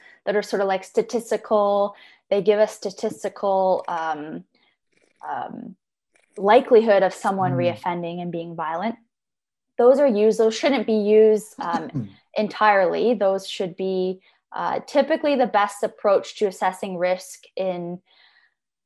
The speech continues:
Speaker 1: uh, f-, in psychology and in forensic psychology particularly is a structure,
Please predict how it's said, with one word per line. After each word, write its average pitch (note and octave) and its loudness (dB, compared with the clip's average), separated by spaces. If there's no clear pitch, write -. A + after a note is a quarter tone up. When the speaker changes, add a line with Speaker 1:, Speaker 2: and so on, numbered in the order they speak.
Speaker 1:
uh, A3+ 6
f-, - -14
in A3+ 0
psychology G#3+ 4
and G3 -4
in G3 -8
forensic G3+ -4
psychology G3 -4
particularly F#3+ -4
is F#3 2
a F3+ -2
structure, - -4